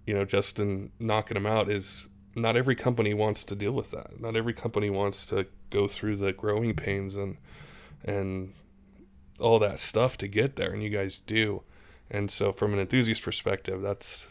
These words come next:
that's really cool, and I think that's why the listeners,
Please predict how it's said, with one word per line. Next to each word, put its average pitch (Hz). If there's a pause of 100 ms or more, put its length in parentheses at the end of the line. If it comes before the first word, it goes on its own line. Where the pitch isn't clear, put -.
that's -
really 110
cool, 110
and 101
I 98
think 107
that's 101
why 98 (580)
the 101
listeners, 101